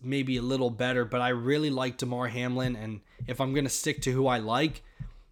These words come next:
I'm not going to pick him yet. Our next pick is one thirty-three, so we have a forty gap, uh, forty pick gap. So right here, technically we wouldn't have addressed edge yet.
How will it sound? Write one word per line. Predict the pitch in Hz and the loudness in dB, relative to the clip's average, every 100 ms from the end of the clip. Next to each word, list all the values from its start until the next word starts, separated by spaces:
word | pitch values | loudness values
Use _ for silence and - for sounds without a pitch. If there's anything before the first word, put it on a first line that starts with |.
| _ | _
I'm | 123 131 127 | -2 0 2
not | 135 139 | 2 2
going | 143 131 | 2 0
to | 123 | -2
pick | - 127 - | -4 -6 -4
him | 117 110 | -4 -2
yet. | 123 175 - _ _ - | -2 -4 -8 _ _ -2
Our | 139 | 2
next | 170 170 - | 2 2 0
pick | 180 | 2
is | 156 | 2
one | 131 143 | 2 -2
thirty-three, | 135 139 123 - 127 107 | 0 -2 -2 -4 -4 -4
so | - | -2
we | 120 | 0
have | 127 123 | 0 -2
a | |
forty | 104 - - 143 143 123 | -8 -12 -4 0 0 -2
gap, | 113 117 92 95 - _ _ _ _ - | -4 -4 -4 -12 -20 _ _ _ _ -6
uh, | 113 | -4
forty | 107 147 151 135 | -2 0 2 0
pick | - 139 110 | 0 -4 -4
gap. | 117 113 98 - - - _ _ _ _ | -4 -2 -2 -8 -16 -20 _ _ _ _
So | - - 143 131 | -6 0 2 4
right | 156 185 | 4 4
here, | 175 - 180 151 127 135 123 _ _ _ _ _ _ _ _ _ _ _ _ - _ _ _ _ - - _ | 2 -2 2 4 4 0 -4 _ _ _ _ _ _ _ _ _ _ _ _ -20 _ _ _ _ -20 -20 _
technically | 180 190 185 190 | 2 4 4 4
we | 175 170 | 4 4
wouldn't | 151 139 160 160 | 2 4 2 2
have | 131 147 139 | -2 -2 -2
addressed | 123 143 127 - - | 0 0 0 -4 -6
edge | 139 131 117 117 | -2 -2 -2 -6
yet. | 98 98 | -6 -8